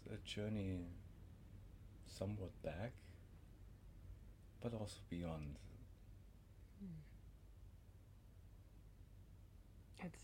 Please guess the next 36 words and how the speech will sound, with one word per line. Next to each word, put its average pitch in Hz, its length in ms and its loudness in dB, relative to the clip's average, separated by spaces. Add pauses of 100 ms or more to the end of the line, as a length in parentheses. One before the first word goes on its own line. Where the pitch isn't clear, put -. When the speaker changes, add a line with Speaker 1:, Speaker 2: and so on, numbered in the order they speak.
(160)
Speaker 2:
while 170 220 8
you're, 160 380 6
while 160 180 4
you're 156 140 4 (160)
talking, 156 400 0
there's 151 240 0
a 151 160 2
lot 156 100 2
of 156 140 -2
wind 160 280 2
around 156 360 0 (120)
us, 165 80 2 (120)
and 170 100 2
I 160 140 4
can 165 140 4
just 92 260 4
Speaker 1:
Mm. - 40 -2 (100)
Speaker 2:
hear, 165 300 8 (100)
and 156 120 4
it's - 200 2
a 160 40 4 (140)
full 170 120 4
moon, 160 500 4
and 160 100 2
I 156 40 0
can - 160 -4
just - 260 0
hear 165 200 4
this 156 160 -2
<laughs> - 2250 -4
almost 160 320 6
like 160 180 4
magic 170 420 10
in 170 140 8
the 160 160 2
air, 160 420 0